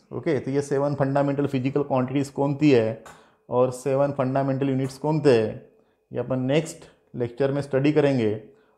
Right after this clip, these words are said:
Homework जो भी रहेगा आज का, वो तुमको WhatsApp पे class ख़त्म होने के बाद में आ जाएगा। तो you have to study, जैसा जो पहले ही बताया मैंने starting में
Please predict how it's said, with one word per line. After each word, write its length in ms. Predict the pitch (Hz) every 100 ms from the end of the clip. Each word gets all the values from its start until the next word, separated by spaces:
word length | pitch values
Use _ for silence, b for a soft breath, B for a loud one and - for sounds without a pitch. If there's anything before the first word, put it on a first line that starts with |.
| -
Homework 340 | 123 127 135 127
जो 160 | 135
भी 100 | 139
रहेगा 320 | 156 147 143 143
आज 140 | 135
का, 260 | - 113 104 123
वो 100 | 120
तुमको 320 | 127 123 147 165 - _ -
WhatsApp 400 | 117 - 135 131 156
पे 120 | 170
class 400 | 170 143 127 131
ख़त्म 200 | 120 127
होने 160 | 123 123
के 60 |
बाद 160 | 127 123
में 100 | 127
आ 60 | 123
जाएगा। 420 | 143 151 123 107 - - b b b b b _ -
तो 420 | 131 139 139 - - _ _ _ _ _ _ _ _ _ _ _ _ _ -
you 80 | 131
have 160 | 131 139
to 80 | 131
study, 280 | 143 147 160 175
जैसा 240 | 135 131 135
जो 100 | 131
पहले 280 | 139 131 143
ही 60 |
बताया 240 | 139 139 139
मैंने 160 | 143
starting 480 | 143 139 131 143 143
में 240 | 156 185